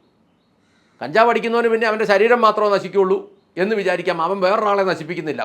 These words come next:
കൂടി വന്നാൽ അവൻ്റെ കൂടെ വലിക്കാൻ കൂടുന്ന ഒന്നോ രണ്ടോ പേരെ നശിപ്പിക്കുകയുള്ളൂ. പക്ഷെ വെളിപാട് ഉള്ളവൻ എന്ന് പറഞ്ഞാൽ വെളിപ്പാടില്ലാത്തവൻ തങ്ങളുടെ കൂടെയുള്ള മുഴുവൻ ജനത്തെ നശിപ്പിക്കും എന്നതാണ് യാഥാർത്ഥ്യം. ഇതാണ് ഈ വെളിപ്പാടും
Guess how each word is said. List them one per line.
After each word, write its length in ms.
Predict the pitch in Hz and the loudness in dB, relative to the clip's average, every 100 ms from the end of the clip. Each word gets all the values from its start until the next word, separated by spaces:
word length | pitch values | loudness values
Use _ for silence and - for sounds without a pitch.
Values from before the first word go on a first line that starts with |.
| 160 | -4
കൂടി 180 | 214 220 | 0 2
വന്നാൽ 180 | 196 202 | 2 0
അവൻ്റെ 160 | 180 202 | -2 -2
കൂടെ 120 | 202 190 | 0 0
വലിക്കാൻ 240 | 180 185 196 | 0 -2 -2
കൂടുന്ന 180 | 180 175 175 | -2 -6 -4
ഒന്നോ 100 | 185 | -4
രണ്ടോ 140 | 170 175 | -4 -4
പേരെ 160 | 165 170 | -4 -4
നശിപ്പിക്കുകയുള്ളൂ. 480 | 139 139 127 127 107 - _ _ _ _ _ _ | -6 -8 -12 -10 -12 -18 _ _ _ _ _ _
പക്ഷെ 180 | - 180 165 | -4 -2 -2
വെളിപാട് 680 | 170 190 214 233 247 262 269 - 190 | 2 2 4 2 4 4 4 2 2
ഉള്ളവൻ 360 | 170 170 156 - - _ _ - | 4 4 2 -2 -12 _ _ -12
എന്ന് 120 | 156 | -4
പറഞ്ഞാൽ 220 | 185 190 175 | 0 0 2
വെളിപ്പാടില്ലാത്തവൻ 800 | 170 170 170 156 135 131 135 175 - _ _ _ _ 147 | 0 2 2 2 -2 -2 -4 -6 -10 _ _ _ _ -2
തങ്ങളുടെ 380 | 175 226 240 214 | 0 0 0 0
കൂടെയുള്ള 400 | 208 240 233 220 196 | 0 0 -2 -2 0
മുഴുവൻ 360 | 208 262 339 302 | 0 4 4 4
ജനത്തെ 280 | 254 220 220 208 | 2 0 0 0
നശിപ്പിക്കും 480 | 190 175 180 156 170 175 - _ - 139 | -2 -4 -8 -6 -6 -8 -18 _ -8 -4
എന്നതാണ് 340 | 156 185 143 139 | -2 0 0 -2
യാഥാർത്ഥ്യം. 420 | 127 127 123 113 107 151 | -4 -6 -8 -10 -12 -2
ഇതാണ് 220 | 170 160 160 | -2 -2 -4
ഈ 20 | 147 | -6
വെളിപ്പാടും 680 | 151 165 - 196 196 214 | -6 -8 -2 4 4 4